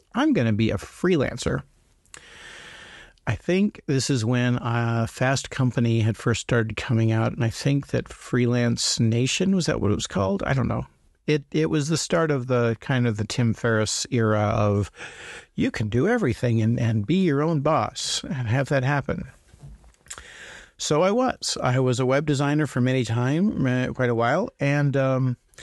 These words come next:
weirdly enough, I also still kept on doing tech support for various conferences. Uh, and one of them was a, uh, sex and a relationship conference in Minneapolis. It was the bisexuality conference. I was not bisexual, but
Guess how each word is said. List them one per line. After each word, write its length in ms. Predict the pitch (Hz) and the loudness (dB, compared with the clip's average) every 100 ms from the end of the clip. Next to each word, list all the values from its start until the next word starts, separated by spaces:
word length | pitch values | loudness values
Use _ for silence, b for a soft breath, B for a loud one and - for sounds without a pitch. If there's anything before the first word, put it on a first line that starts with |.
| B B B B B - | B B B B B -6
weirdly 460 | 120 175 254 233 | -2 0 2 2
enough, 320 | 139 151 214 - | 2 2 0 2
I 80 | |
also 280 | 127 180 147 | 2 2 0
still 240 | 123 - 156 | -2 -2 -2
kept 280 | - 160 | -2 0
on 160 | 123 123 | 2 2
doing 240 | 110 117 | 2 2
tech 220 | 127 220 - | 0 -2 -2
support 400 | 190 120 113 - | -2 0 -2 -2
for 100 | 113 | -2
various 640 | 117 113 120 117 - - - | 0 2 0 -2 -4 -6 -6
conferences. 720 | - 330 - 104 - - - - _ | -2 -2 -2 -4 -4 -4 -6 -10 _
Uh, 240 | 113 113 120 | -2 0 0
and 140 | 127 | 0
one 160 | 131 349 | 0 0
of 120 | 185 | 0
them 260 | 113 110 233 - _ - | 0 0 -2 -8 _ -4
was 360 | 110 120 117 - | 2 2 0 0
a, 420 | 120 117 117 113 | 0 2 2 2
uh, 300 | 113 110 117 | 0 0 0
sex 320 | 120 - 131 202 | 0 0 -2 0
and 60 | |
a 40 | 202 | 0
relationship 640 | 180 120 - 123 143 135 | 2 0 0 0 -2 -2
conference 520 | - 113 - 247 - | 0 0 0 -2 0
in 160 | - 117 | 0 2
Minneapolis. 800 | 113 120 113 - 107 - - - | 2 2 0 -2 -2 -2 -4 -2
It 140 | 127 | -2
was 140 | 120 104 | 0 0
the 100 | 107 | 0
bisexuality 840 | 110 147 143 - 131 117 117 117 | 0 0 -2 0 0 2 2 0
conference. 460 | 117 113 180 - - B B B B B - | 0 0 -2 -4 -10 B B B B B -4
I 140 | 127 | 0
was 120 | 131 131 | 0 0
not 160 | 135 | 0
bisexual, 640 | 127 123 131 123 170 214 147 | 0 0 0 -2 -2 -2 0
but 240 | 123 127 | 0 0